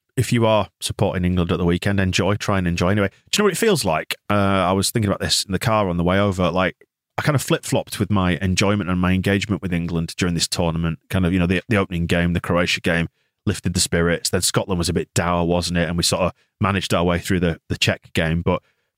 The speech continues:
it feels like, because I, I really enjoyed England winning and beating Germany last night, and, you know, much in the same way it was for Southgate. I mean, like, that defeat to Germany in nineteen ninety-six,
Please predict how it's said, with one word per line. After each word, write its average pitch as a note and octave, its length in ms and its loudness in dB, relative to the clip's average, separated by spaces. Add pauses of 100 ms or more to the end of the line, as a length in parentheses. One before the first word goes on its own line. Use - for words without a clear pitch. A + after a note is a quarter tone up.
(160)
it B2 120 -2
feels D#3+ 300 2
like, C3+ 200 2
because A#2+ 220 0
I, A#2 120 2
I B2+ 60 0
really D#3+ 300 2
enjoyed C#3 440 2 (520)
England G2 380 2
winning F#2 240 2
and E2+ 140 0
beating G2 240 0
Germany F#2 560 0 (160)
last F#2 240 -2
night, D#2+ 240 0
and, E2+ 380 0
you G2+ 60 -2
know, E2 200 0
much G2+ 240 0
in G2 60 2
the F2+ 60 2
same F#2 240 0
way F#2 100 2
it E2 60 -4
was F#2 180 0
for - 80 -4
Southgate. F#2 500 0
I E2+ 60 0
mean, F2+ 140 2
like, - 220 -2 (380)
that F#2+ 220 -4 (100)
defeat G2 320 -2
to - 100 -2
Germany F#2 460 2
in F2 60 2
nineteen F#2 320 0
ninety-six, F2 760 -2